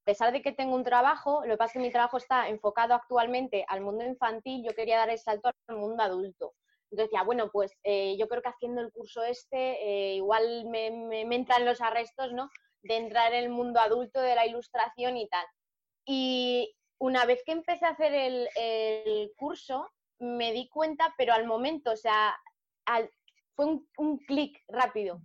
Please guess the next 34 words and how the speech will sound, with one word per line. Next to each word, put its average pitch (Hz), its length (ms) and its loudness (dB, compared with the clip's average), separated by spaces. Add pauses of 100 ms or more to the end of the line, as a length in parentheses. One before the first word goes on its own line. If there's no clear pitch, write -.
(560)
que 247 60 4
el 240 80 -4
problema 254 360 2
no 359 140 0
era 302 140 0
ni 254 80 -4
siquiera 214 380 -4
ni 220 120 -2
el 208 140 -2
trabajo, 302 720 2
ni 262 180 -2
la 233 160 0
sociedad, 233 960 0
ni, 240 300 -2
ni 233 180 -6
la 220 180 4
partida 226 340 0
en 269 40 0
la 240 160 2
que 214 60 -4
estás, 214 360 -2
¿no? 254 220 -6
Ni 240 180 -6
las 220 200 0
cartas 269 320 -6
que 220 100 -6
te 208 100 -4
tocan, 226 300 -2
es 262 220 -8
cómo 277 240 2
las 240 160 2
usas 226 320 -6
tú. 247 100 -2
Entonces, 233 340 -4